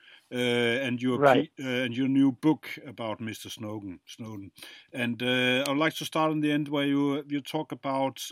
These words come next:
Speaker 1: uh, the fable of Mister Snowden.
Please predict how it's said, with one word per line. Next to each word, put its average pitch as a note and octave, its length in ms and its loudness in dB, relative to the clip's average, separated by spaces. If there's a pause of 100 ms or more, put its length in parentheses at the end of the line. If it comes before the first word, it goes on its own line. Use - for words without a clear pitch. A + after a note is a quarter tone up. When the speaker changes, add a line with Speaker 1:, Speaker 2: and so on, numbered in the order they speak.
Speaker 1:
uh, B2 600 -2
the A#2 160 -4
fable C3+ 800 0
of A#2 400 -6
Mister A#2 380 -6
Snowden. A2+ 580 -8